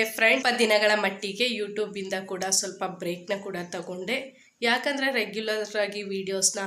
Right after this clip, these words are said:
ಅಪ್ಲೋಡ್ ಮಾಡೋದಕ್ಕೆ ಆಗ್ತಾ ಇಲ್ಲ. ಯಾಕಂದ್ರೆ ಮಕ್ಳಿರೋದ್ರಿಂದ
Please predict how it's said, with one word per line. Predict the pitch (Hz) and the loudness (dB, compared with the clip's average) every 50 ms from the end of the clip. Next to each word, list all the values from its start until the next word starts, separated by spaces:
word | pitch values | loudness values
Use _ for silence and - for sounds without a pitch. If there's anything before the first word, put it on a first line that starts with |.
| 185 196 | -6 -6
ಅಪ್ಲೋಡ್ | 180 180 - - 190 196 190 | -8 -10 -8 -8 -6 -6 -6
ಮಾಡೋದಕ್ಕೆ | 190 180 175 175 185 196 220 220 196 196 196 196 208 196 196 190 | -8 -8 -8 -6 -4 -4 -4 -4 -6 -8 -6 -6 -6 -6 -4 -6
ಆಗ್ತಾ | 175 175 175 - - 185 180 185 175 180 | -8 -8 -10 -10 -8 -6 -6 -6 -6 -6
ಇಲ್ಲ. | 175 175 185 208 233 - - - - - - - _ _ - | -6 -6 -4 -4 -6 -6 -10 -16 -20 -20 -20 -20 _ _ -8
ಯಾಕಂದ್ರೆ | 202 185 180 180 208 202 202 208 208 | -6 -6 -6 -6 -6 -4 -4 -4 -4
ಮಕ್ಳಿರೋದ್ರಿಂದ | 208 196 185 185 - - 240 240 233 226 220 220 214 208 196 202 196 | -4 -4 -6 -6 -6 -4 -2 -2 0 0 -2 -2 -4 -4 -4 -4 -4